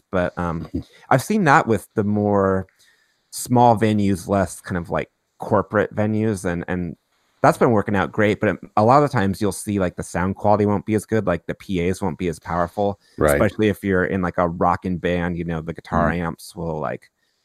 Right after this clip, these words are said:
Speaker 1: blast the venue's, like, P As, so you kinda have to be conscious of that, and
Speaker 2: Yeah.
Speaker 1: like, the monitor <laughs> systems won't be as good, so it's, it's a give and take.
Speaker 2: So, uh,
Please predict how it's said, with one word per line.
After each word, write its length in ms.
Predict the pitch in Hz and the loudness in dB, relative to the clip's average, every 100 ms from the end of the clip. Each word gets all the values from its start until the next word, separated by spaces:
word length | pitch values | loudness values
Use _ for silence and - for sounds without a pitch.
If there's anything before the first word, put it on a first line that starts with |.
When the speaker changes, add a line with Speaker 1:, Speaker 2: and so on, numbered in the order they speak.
| _ - | _ -6
Speaker 1:
blast 500 | 90 92 87 - - - | -2 0 -2 -4 -12 -6
the 200 | 87 85 | -4 -4
venue's, 420 | 92 90 87 82 | -4 -6 -6 -8
like, 180 | 78 - | -10 -12
P 240 | - 92 | -8 -4
As, 220 | 85 90 | -2 -4
so 80 | - | -6
you 140 | 87 90 | -6 -6
kinda 180 | - 92 | -6 -6
have 100 | 82 | -6
to 60 | |
be 120 | - | -10
conscious 440 | 82 98 87 - - | -8 -6 -6 -8 -14
of 120 | 82 | -8
that, 200 | 85 - | -4 -4
and 220 | 85 90 - _ _ _ | -6 -8 -10 _ _ _
Speaker 2:
Yeah. 160 | - 76 | -8 -4
Speaker 1:
like, 160 | 120 - | -2 0
the 60 | 110 | 0
monitor 480 | 87 85 95 98 92 | 0 0 0 0 -2
<laughs> 0 | |
systems 600 | - 101 - - 143 147 - | -2 -4 -2 0 0 0 2
won't 240 | 127 107 | 2 2
be 140 | 123 117 | 2 0
as 120 | 113 | 0
good, 320 | - 95 98 | -2 -2 -2
so 340 | - 95 85 - - - - - _ _ _ | -2 -2 -2 -8 -20 -20 -20 -20 _ _ _
it's, 340 | 120 - - - | -8 -8 -10 -4
it's 280 | 185 - - | -4 -4 -2
a 200 | 160 110 | 2 2
give 200 | 95 85 | 0 -4
and 140 | 82 | -6
take. 380 | - 85 - _ _ _ - - | -6 -6 -6 _ _ _ -20 -20
Speaker 2:
So, 420 | - - 147 123 - - | -16 4 6 6 0 -2
uh, 420 | 117 101 92 80 | 2 4 4 2